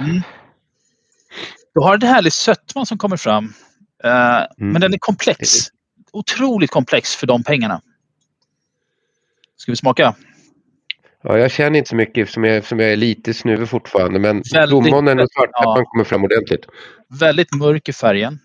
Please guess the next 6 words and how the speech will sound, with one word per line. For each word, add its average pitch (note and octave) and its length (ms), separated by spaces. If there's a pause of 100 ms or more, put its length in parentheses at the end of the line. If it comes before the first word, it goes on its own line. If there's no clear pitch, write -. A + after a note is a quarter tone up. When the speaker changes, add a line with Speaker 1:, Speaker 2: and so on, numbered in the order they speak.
(260)
Speaker 1:
Väldigt F3 400
Speaker 2:
Mm. G#2 260 (840)
Mm. E2+ 200
Speaker 1:
tilltalande E3 640
i A#2+ 40
doften. A#2 460